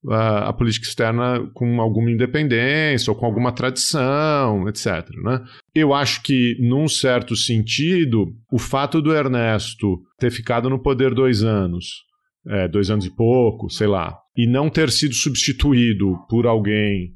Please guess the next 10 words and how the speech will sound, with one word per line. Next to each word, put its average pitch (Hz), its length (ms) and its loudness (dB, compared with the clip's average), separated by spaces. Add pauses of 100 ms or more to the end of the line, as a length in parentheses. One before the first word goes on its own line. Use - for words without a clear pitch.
(220)
tão 120 140 2
olavista 117 1000 2
ou, 104 240 2
ou, 110 320 0
ou 113 200 0
tão 120 320 0
alternativo 113 1080 0
quanto 113 360 0
ele 101 140 2
mesmo, 110 680 0